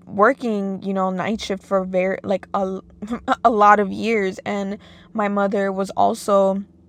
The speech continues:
working morning shift. So it was like, I would see my mom for, like, an hour and a half in the morning, and then, like, I wouldn't see my dad until he would pick us up from school. And it was just kinda like this back and forth. And between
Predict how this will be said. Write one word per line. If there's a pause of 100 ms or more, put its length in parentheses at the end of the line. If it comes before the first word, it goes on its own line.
(640)
working
morning
shift.
So
it
was
like, (360)
I
would
see
my
mom
for,
like,
an
hour
and
a
half
in
the
morning,
and
then,
like,
I
wouldn't
see
my
dad
until
he
would
pick
us
up (920)
from
school.
And
it
was
just
kinda
like
this
back
and
forth.
And
between